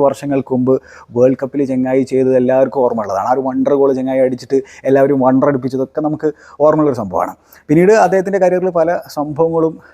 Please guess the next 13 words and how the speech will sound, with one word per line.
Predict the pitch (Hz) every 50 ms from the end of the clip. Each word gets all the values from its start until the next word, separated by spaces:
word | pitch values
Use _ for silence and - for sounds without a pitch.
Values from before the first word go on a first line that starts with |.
| - 135 127 127
നടന്നു. | 123 120 131 131 147 156 160 - _ - - - - -
അദ്ദേഹത്തിൻ്റെ | 127 131 135 123 139 139 - 139
ക്ലബ് | 123 120 120 - 135
കരിയറിൽ | 135 143 139 131 127 135 139 143 _ _ - - - - - 117 113 117 131
അദ്ദേഹത്തിന് | 117 135 131 131 123 - 127 135 131 131 - - - 143 127
വിചാരിച്ച | 120 131 131 139 143 135 - 156
രീതിയിലുള്ളൊരു | 143 143 143 143 139 135
ഇമ്പാക്റ്റ് | 135 - - 135 131 139
ഉണ്ടാക്കാൻ | 131 135 127 135 139 143
പറ്റുമോ | 131 123 143 143
വെച്ച് | 131 135
കഴിഞ്ഞാൽ | 143 147 151 151 147
ഇല്ല. | 160 180